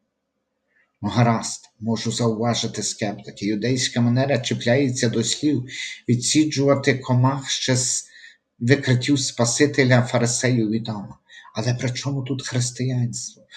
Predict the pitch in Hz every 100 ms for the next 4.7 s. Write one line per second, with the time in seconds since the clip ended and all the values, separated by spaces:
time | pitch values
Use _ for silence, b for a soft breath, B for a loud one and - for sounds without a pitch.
0 | B B 123 123 127 123 110 113 143 -
1 | - 147 139 131 143 - - 101 95 -
2 | - _ B B B - 127 123 131 123
3 | 120 135 143 143 160 165 147 151 156 -
4 | - 160 - - - -